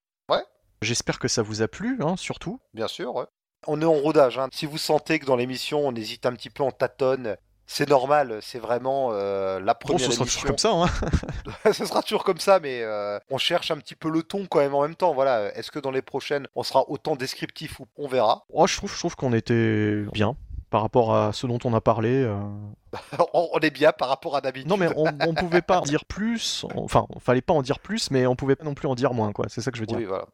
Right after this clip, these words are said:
Speaker 1: Puis même si on a spoilé, ben, on vous a pas non plus raconté tous les
Speaker 2: Ah non.
Speaker 1: détails, ni,
Speaker 2: Ah non, non,
Speaker 1: euh,
Speaker 2: pas du tout. Non, non, voilà. On vous a pas tout, on vous a pas tout dit et, euh... bon,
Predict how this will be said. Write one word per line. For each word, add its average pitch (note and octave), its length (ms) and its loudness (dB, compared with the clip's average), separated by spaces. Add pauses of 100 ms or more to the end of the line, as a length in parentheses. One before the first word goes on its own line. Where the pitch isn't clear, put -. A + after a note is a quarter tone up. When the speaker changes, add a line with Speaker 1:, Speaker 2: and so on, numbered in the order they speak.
Speaker 1:
Puis C3+ 100 -6
même D#3 160 4
si E3+ 120 -4
on C#3+ 80 -2
a C3+ 40 0
spoilé, C3+ 600 0
ben, - 160 -14
on F#2+ 60 -10
vous G#2+ 160 -8
a G#2+ 40 0
pas D3 220 4
non C3+ 180 -8
plus D#3 220 -10
raconté A#2+ 500 -4
tous - 160 -16
les C3 80 -2 (240)
Speaker 2:
Ah D3+ 80 8
non. C3 80 8
Speaker 1:
détails, C3 160 2
ni, A#2 320 -2
Speaker 2:
Ah E3 40 0
non, A#3+ 120 4
non, G#3 120 2
Speaker 1:
euh, E3 40 -2
Speaker 2:
pas B2+ 120 0
du D#3 100 -4
tout. F#3 160 -8
Non, D3 160 0
non, C3 200 0
voilà. A#2+ 200 0 (520)
On B2 40 -12
vous A2+ 120 -2
a G#2+ 60 4
pas C3+ 140 -4
tout, A#2+ 180 -8
on A#2 80 0
vous A2 160 0
a A2 60 4
pas A#2+ 120 2
tout - 160 -4
dit D3+ 320 2
et, A2 160 4
euh... G#2+ 520 0 (960)
bon, - 140 -8